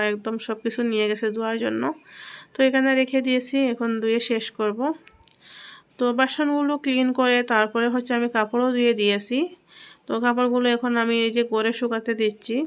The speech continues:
তো ফ্যান, এমনিতে তো ফ্যান চালানো থাকে সব সময়, আর গড়ের যে একটা গরম হাওয়া আসে ফ্যান, এ, চালানোর পরেও না শান্তি পাওয়া যায় না, অনেক গরম একটা হাওয়া আসে। আর রাত্রে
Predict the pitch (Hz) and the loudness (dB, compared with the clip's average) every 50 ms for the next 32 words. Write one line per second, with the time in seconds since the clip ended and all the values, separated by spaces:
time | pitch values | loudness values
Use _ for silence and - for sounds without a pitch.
0 | - - _ _ _ _ _ - 240 233 - - - - 247 247 254 262 269 262 | -6 -12 _ _ _ _ _ -12 -8 -6 -6 -6 -2 0 2 4 4 4 4 2
1 | 254 254 247 262 254 - 262 254 - 277 269 262 233 226 226 226 247 233 226 220 | 2 2 0 0 0 -2 -4 -2 0 0 2 2 0 0 0 0 0 0 2 2
2 | 226 226 233 233 214 214 220 220 - 214 208 208 - - 208 202 196 214 262 269 | 0 0 -2 -2 -2 -4 -4 -2 -2 -4 -4 -4 -4 -4 -4 -2 -2 -2 -4 -6
3 | - - - - - - - - - _ - 208 208 208 208 214 226 226 233 247 | -8 -14 -18 -16 -16 -16 -16 -18 -10 _ 0 2 2 2 0 0 0 2 2 2
4 | 254 254 247 247 254 247 240 240 240 247 233 214 208 208 208 214 226 240 247 247 | 2 2 2 2 2 2 2 0 0 -4 -4 -2 0 0 2 2 2 0 -2 -2
5 | - 214 208 202 214 226 233 233 233 233 - - 233 214 - 202 - - 233 233 | -2 0 0 2 2 4 4 2 2 0 -4 -4 -4 -4 -4 -4 -4 -4 -2 -2
6 | 240 247 254 254 247 247 - - 233 240 240 240 233 - 240 240 240 240 247 254 | 0 -2 -2 -2 -4 -6 -6 -4 -4 -2 -2 -2 -2 -2 0 0 2 2 0 0
7 | 254 247 254 240 240 247 233 214 214 214 254 294 302 - - - - - - - | -2 -2 -2 0 0 0 0 0 0 -2 -2 -4 -4 -8 -14 -18 -18 -18 -16 -12
8 | - - 233 226 226 214 240 254 254 254 240 240 240 240 220 202 196 202 220 247 | -2 2 2 2 2 2 0 0 2 4 4 4 2 2 2 2 2 2 0 0
9 | 262 262 233 226 233 247 247 254 247 233 240 233 233 233 233 240 233 - 240 240 | -2 -2 -2 0 0 0 0 0 0 -2 -2 0 0 0 0 -2 -2 -2 -2 0
10 | 240 220 214 214 220 220 214 214 214 - 240 240 277 277 - - - - - - | 0 2 2 4 4 2 2 0 -2 -4 -4 -4 -4 -4 -8 -12 -20 -20 -20 -20
11 | - - - - - _ _ _ - 220 214 208 208 208 208 220 220 220 233 262 | -20 -20 -20 -20 -20 _ _ _ -2 2 2 4 4 2 2 2 2 2 2 0
12 | - - 247 | -2 -2 0